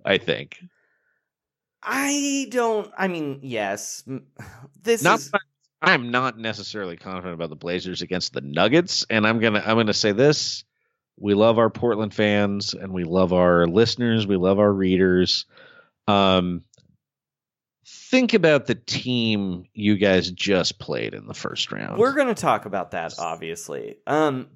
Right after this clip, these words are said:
Speaker 2: but I, I don't know. I think,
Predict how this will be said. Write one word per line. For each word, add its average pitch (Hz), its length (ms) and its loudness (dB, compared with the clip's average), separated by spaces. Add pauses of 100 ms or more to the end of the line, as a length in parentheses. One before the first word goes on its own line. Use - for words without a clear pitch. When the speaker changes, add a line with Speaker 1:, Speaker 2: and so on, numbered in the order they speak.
(100)
Speaker 2:
but 147 420 2 (880)
I, 262 260 -2 (120)
I 226 140 2
don't 262 120 0
know. 254 200 4
I 214 140 4
think, 269 520 -2